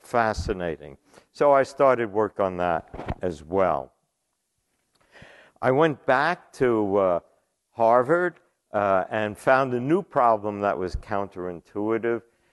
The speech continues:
Uh, in semiconductors, there is a so-called energy gap between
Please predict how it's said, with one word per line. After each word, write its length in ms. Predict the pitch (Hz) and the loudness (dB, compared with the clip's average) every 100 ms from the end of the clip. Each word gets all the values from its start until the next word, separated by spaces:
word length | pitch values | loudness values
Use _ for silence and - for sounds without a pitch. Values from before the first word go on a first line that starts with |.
| _ _ _ - | _ _ _ -2
Uh, 280 | 120 120 123 | 0 0 -2
in 100 | 151 | -4
semiconductors, 1400 | 151 - 196 214 190 - 156 123 117 - 117 113 110 98 - | -4 0 0 2 -2 -2 2 2 2 -2 -2 0 -2 -6 -2
there 240 | 113 110 | 0 2
is 160 | 107 107 | 0 -4
a 60 | |
so-called 600 | 101 - 143 135 135 120 120 | -6 0 0 0 -2 -2 -2
energy 520 | 131 143 131 95 107 | -4 -2 -4 -6 -10
gap 460 | 80 104 101 - | -2 0 0 -4
between 720 | 104 87 - - 120 120 117 | -12 -12 -14 -10 -6 -6 -8